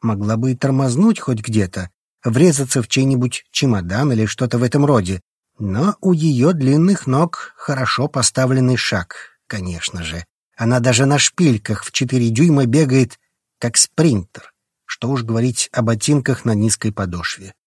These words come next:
Мэтт преодолел большую часть пути, несколько раз свернул между рядами машин,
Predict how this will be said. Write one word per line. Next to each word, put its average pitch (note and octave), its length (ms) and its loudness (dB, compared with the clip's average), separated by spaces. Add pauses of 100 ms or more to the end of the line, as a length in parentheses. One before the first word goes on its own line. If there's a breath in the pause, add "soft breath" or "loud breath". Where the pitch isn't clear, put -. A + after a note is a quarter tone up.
(640)
Мэтт G3+ 300 4
преодолел D3 500 4
большую B2 420 0
часть G#2 340 -4
пути, F3+ 500 -4
несколько C3+ 560 0
раз A#2 340 0
свернул A#2 600 0
между G#2+ 300 0
рядами F#2+ 360 -4
машин, A#2 540 0